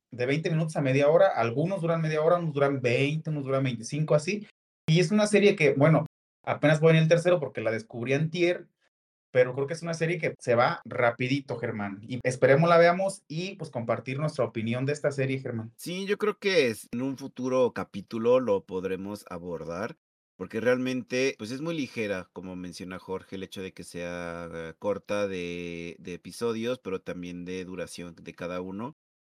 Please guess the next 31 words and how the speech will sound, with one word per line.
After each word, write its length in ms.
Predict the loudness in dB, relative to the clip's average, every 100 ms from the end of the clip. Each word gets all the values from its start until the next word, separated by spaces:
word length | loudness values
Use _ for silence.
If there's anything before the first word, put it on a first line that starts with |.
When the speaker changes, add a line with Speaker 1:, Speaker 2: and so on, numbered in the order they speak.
| _ _ -14
Speaker 2:
porque, 760 | -14 -14 _ -14 -12 -10 -14 -14
pues, 100 | -10
luego 220 | -8 -8
también, 380 | -8 -10 -10 -10
este, 320 | -14 -14 -14
a 20 |
veces 240 | -14 -18
que 80 | -18
son 120 | -18
capítulos 460 | -16 -18 -14 -14 -14
como 200 | -16 -18
de 100 | -16
una 180 | -16 -14
hora 240 | -12 -12
y 120 | -10
así, 220 | -12 -14 -16
pues, 140 | -16
a 40 | -18
veces 280 | -18 -16
es 180 | -16 -16
un 80 | -16
poquito 440 | -16 -18 -14 -14 -14 _ -12
pesado 320 | -10 -6 -6
a 80 | -6
pesar 280 | -8 -10
del, 220 | -8 -10 -12
del 220 | -12 -10
poco 280 | -10 -10 -10
número 280 | -8 -8 -8
que 100 | -8
son. 220 | -8 -10